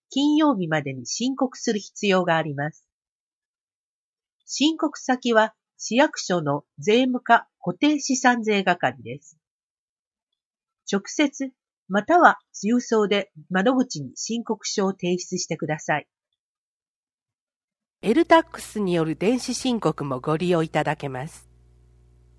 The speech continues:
Speaker 1: 申告書のダウンロードや申告内容の詳細については、岩出市ウェブサイトをご覧ください。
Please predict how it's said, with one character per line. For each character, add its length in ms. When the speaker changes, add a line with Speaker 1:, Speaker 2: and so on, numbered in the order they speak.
Speaker 1:
申 340
告 220
書 160
の 300
ダ 180
ウ 140
ン 80
ロ 160
ー 20
ド 100
や 260
申 300
告 240
内 240
容 140
の 100
詳 200
細 320
に 140
つ 140
い 140
て 100
は、 220
岩 220
出 100
市 160
ウ 60
ェ 120
ブ 80
サ 200
イ 80
ト 200
を 60
ご 140
覧 200
く 120
だ 120
さ 220
い。 80